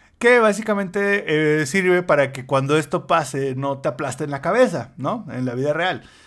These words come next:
Esa es la razón por la cual existe el Halo, básicamente, ¿no? O sea, entonces, así se vería desde una perspectiva virtual,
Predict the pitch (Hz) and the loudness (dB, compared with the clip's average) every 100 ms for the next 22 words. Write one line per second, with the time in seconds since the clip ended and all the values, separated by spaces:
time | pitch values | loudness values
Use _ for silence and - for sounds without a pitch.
0 | _ _ 143 139 175 175 147 123 113 - | _ _ -4 -4 -6 0 0 0 2 4
1 | 190 143 120 113 131 131 127 - 120 120 | 4 4 -2 2 0 0 -4 -10 -12 -10
2 | 110 131 107 87 101 101 - 92 90 - | -10 -10 -10 -10 -10 -10 -12 -14 -16 -20
3 | _ 151 - - - - - - 120 113 | _ -8 -8 -10 -20 -20 -20 -4 -2 -2
4 | 135 135 151 131 _ _ _ _ _ _ | -6 -8 -8 -12 _ _ _ _ _ _
5 | _ 196 196 110 110 110 - - - - | _ -6 -4 -2 -4 -6 -10 -14 -16 -14
6 | - 113 135 135 165 160 160 147 139 143 | -6 2 2 2 -2 2 2 2 2 0
7 | 139 120 135 139 131 131 - 107 123 127 | 0 -2 -4 -4 -6 -8 -8 -10 -6 -4
8 | 123 123 123 123 143 135 160 151 147 294 | -2 0 -2 -2 -6 -4 0 2 2 0